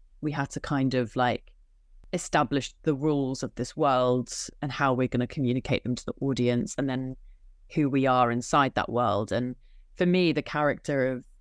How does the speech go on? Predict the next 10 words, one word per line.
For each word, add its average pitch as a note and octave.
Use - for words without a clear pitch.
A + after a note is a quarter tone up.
May, C3
who C3+
I B2+
play, B2
is, -
um, B2+
you E3
know, B2
she's -
ex-military, -